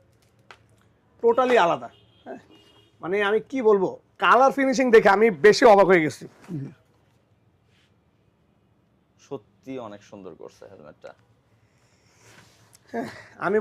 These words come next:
Speaker 1: বলবো এক কথায় বাইকারদের জন্য একটা বেস্ট অপশন হবে, যারা ওয়েট ব্যালেন্স অনেক বেশি, আহ, ঘাড়ে পেইন হয় বা ইয়ে হয়, প্যাডিং কোয়ালিটি যাদের জন্য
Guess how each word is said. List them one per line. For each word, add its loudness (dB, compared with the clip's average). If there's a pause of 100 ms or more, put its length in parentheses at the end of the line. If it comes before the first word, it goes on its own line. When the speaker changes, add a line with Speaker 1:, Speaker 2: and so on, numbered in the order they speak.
Speaker 1:
বলবো 2
এক -4 (120)
কথায় 0 (120)
বাইকারদের -4
জন্য -2
একটা -6 (120)
বেস্ট 0
অপশন -6
হবে, -6 (160)
যারা -2 (120)
ওয়েট -6
ব্যালেন্স -6
অনেক -6
বেশি, -8
আহ, -10 (100)
ঘাড়ে -4
পেইন -4
হয় -8
বা -4
ইয়ে -6
হয়, -6 (520)
প্যাডিং -2
কোয়ালিটি -2
যাদের 0
জন্য -4